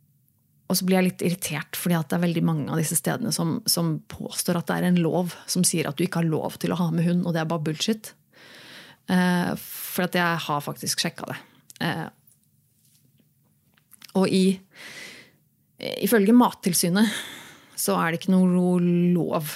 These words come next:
Eh, det er ikke noe, det er, det er ikke noe generelt reglement som sier at du ikke har lov til å ha med deg hund eller kjæledyr inn på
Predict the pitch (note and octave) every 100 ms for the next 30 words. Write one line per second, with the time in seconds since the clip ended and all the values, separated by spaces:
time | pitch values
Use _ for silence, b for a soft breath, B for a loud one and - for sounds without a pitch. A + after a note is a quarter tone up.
0 | - - E3 D#3+ - F#3 - F#3 F3 D3
1 | F#3 F3 G#2+ F#3 F#3 F#3+ F#3 F#3 - F#3+
2 | E3+ D#3 - E3 E3+ F3+ F3 C#3+ D3+ -
3 | - F3 D#3 - - - - - - E3+
4 | D3+ F#3 B3 - - F3 F#3 F3+ C#3 D3
5 | D#3 E3 D#3 D3 D#3 D3+ D3+ D3+ D3+ -
6 | D#3+ - -